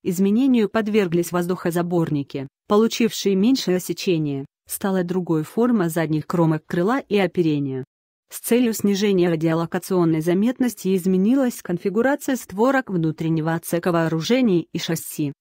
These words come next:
а также геометрия хвостовых балок и расположенных на них подфюзеляжных гребней. В дополнение к этому под остеклением фонаря появилась силовая дуга.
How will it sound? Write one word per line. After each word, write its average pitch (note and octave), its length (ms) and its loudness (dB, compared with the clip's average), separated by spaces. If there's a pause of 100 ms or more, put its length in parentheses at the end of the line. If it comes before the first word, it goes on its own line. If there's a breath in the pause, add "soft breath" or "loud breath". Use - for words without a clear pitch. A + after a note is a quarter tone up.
(120)
а F#3+ 100 -2
также F#3+ 360 -2
геометрия E3 640 0
хвостовых F#3+ 520 -2
балок A3+ 380 -2 (140)
и G3 80 2
расположенных G#3+ 800 0
на F3+ 100 4
них F3 240 2
подфюзеляжных F3 720 -2
гребней. D#3+ 520 0 (440)
В F#3+ 140 -2
дополнение F3+ 600 2
к - 80 -4
этому F#3 360 2
под F3 200 0
остеклением E3 720 -2
фонаря E3+ 420 0
появилась F3+ 540 -2
силовая F3 440 -2
дуга. D3+ 360 -6